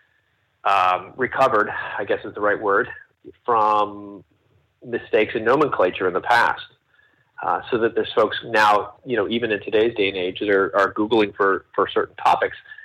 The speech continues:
and they're finding some of the older information that was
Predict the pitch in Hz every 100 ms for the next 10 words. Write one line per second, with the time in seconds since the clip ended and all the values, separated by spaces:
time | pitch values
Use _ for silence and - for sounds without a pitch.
0 | - _ 120 113 107 104 - 127 123 110
1 | 110 104 98 110 120 113 101 - - -
2 | 101 98 95 101 - 98